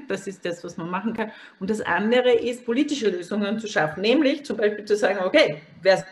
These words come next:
wo sind denn, woher sind denn diese Leute her? Was ist denn da passiert? Warum funktioniert denn unser System nicht? Also ja, offensichtlich ist es ja so, dass die aus Griechenland kommen. Also ist Griechenland für die verantwortlich. Also muss Griechenland dazu irgendwie die Möglichkeit bekommen,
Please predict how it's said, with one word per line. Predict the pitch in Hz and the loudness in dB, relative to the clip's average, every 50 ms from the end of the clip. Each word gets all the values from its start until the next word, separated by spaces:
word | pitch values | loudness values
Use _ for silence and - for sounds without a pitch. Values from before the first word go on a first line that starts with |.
| 185 | -8
wo | 180 175 180 | -4 -4 -4
sind | 160 - - - - | -2 -4 -4 -2 0
denn, | 339 311 - - - | 0 0 0 0 2
woher | 202 190 - | 2 2 2
sind | - 190 233 226 220 | 2 0 -2 -2 -2
denn | 190 208 | -2 -4
diese | - - - - | -4 -4 -6 -4
Leute | 226 226 220 - 208 | -2 -4 -2 -2 2
her? | 233 277 339 294 | 4 4 4 4
Was | 185 185 - | 2 0 -2
ist | 208 208 | -2 -4
denn | 226 220 | -4 -4
da | 208 208 | -4 0
passiert? | 208 214 214 - 302 339 - 208 | 0 0 0 2 0 -2 0 0
Warum | 196 196 202 202 | -2 -2 -2 -4
funktioniert | 208 208 208 208 226 208 220 285 320 | -2 -4 -4 -2 0 0 0 0 2
denn | 349 247 | 0 0
unser | 226 226 220 214 208 | 0 2 2 2 0
System | 220 220 214 - 220 247 370 403 277 | 0 -4 -2 2 2 2 4 4 2
nicht? | 196 156 156 151 - - - - - - - _ - | 2 2 0 -2 -6 -12 -20 -20 -20 -20 -20 _ -6
Also | 180 196 | 2 4
ja, | 202 180 | 4 6
offensichtlich | 185 208 - - 294 269 - - - 214 - - - 277 240 240 | 6 4 4 2 0 0 0 -2 -4 -4 -6 -6 -8 -8 -8 -6
ist | 240 233 247 | -6 -8 -8
es | 240 247 | -2 2
ja | 269 226 | 2 2
so, | - - 208 208 494 - - - - - - - - | 6 6 8 8 8 6 4 -4 -12 -18 -20 -20 -8
dass | - 208 208 - | -8 -8 -4 0
die | 262 247 | 0 0
aus | 233 226 | 0 0
Griechenland | - 233 226 214 220 - 233 240 240 226 233 | -2 0 0 0 0 -2 -2 -2 -2 -4 -4
kommen. | - - 302 349 339 - 151 151 - - - - - - _ - - _ _ | -4 -4 -2 0 0 0 -2 -4 -10 -14 -18 -20 -20 -20 _ -20 -20 _ _
Also | - 185 190 208 226 | 2 4 4 6 6
ist | 208 220 214 | 6 4 4
Griechenland | - 214 226 233 247 247 233 226 226 | 2 2 2 2 4 2 2 2 0
für | 220 | -4
die | 208 - 220 226 | -8 -8 -8 -6
verantwortlich. | 220 214 - 180 196 262 294 - - 160 156 151 151 165 156 143 143 - - - - _ _ - - _ _ - | -4 -4 -2 0 0 -2 -2 -2 0 0 0 0 0 -4 -6 -8 -8 -12 -18 -20 -20 _ _ -20 -20 _ _ -2
Also | - 190 190 190 185 226 233 240 233 | 4 4 4 6 6 6 6 6 4
muss | 220 220 226 262 294 294 - | 2 2 4 2 2 6 6
Griechenland | - - 233 240 233 226 294 247 233 254 240 226 - - | 6 6 6 2 2 2 2 2 4 2 2 2 4 4
dazu | 226 226 226 - - 233 247 254 247 160 160 - | 2 2 2 -2 -6 -4 -4 -4 -4 -4 -6 -4
irgendwie | 214 233 247 262 262 247 226 | -2 2 4 2 2 2 0
die | 214 226 | 0 0
Möglichkeit | 220 202 190 208 233 226 - - 226 190 185 - - - | 0 0 0 -2 -4 -6 -4 -2 -2 -2 -2 -4 -6 -8
bekommen, | 202 190 - - - 190 220 262 311 | -8 -8 -4 -2 0 2 4 4 4